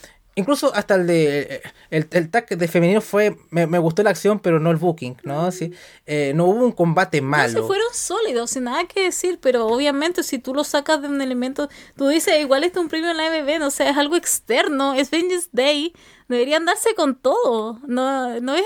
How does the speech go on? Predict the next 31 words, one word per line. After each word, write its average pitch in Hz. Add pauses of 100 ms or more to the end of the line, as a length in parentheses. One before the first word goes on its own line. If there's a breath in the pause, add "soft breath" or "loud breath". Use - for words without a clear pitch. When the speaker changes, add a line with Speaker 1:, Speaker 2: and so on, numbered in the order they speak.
Speaker 2:
una 415
excusa 392
como 339
pa' 330
simplemente 330
hacer 339
Speaker 1:
<laughs> 160
Speaker 2:
lo 262
que 277
haces 339
todas 349
las 359
semanas, 359
si -
ya 294
sabemos 311
que 339
son 311
buenos, 415
los 240
vemos 415
toda 202
la 190
semana, 196 (320 soft breath)
pero 208
aquí 208
dan 370
un 370
poquito 311
más. 403 (1900)
Speaker 1:
Bueno, 131